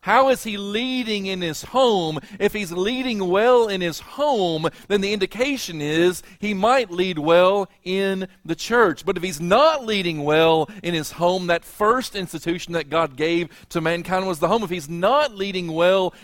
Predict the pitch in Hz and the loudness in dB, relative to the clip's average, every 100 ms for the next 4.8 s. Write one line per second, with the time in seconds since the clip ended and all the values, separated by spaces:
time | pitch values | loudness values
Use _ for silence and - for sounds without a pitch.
0 | 202 214 190 170 - - 254 226 185 175 | -6 -4 -2 -4 -6 -2 0 2 0 -2
1 | - - 226 208 277 277 254 247 240 254 | -6 -2 0 4 2 2 -2 -6 -6 0
2 | 240 240 - - 269 285 - 175 156 135 | 2 2 -2 0 2 2 -2 0 2 2
3 | 117 - _ _ _ _ _ _ 117 - | -4 -12 _ _ _ _ _ _ -20 -20
4 | - 185 170 123 - _ - | -14 -8 -6 -6 -10 _ -20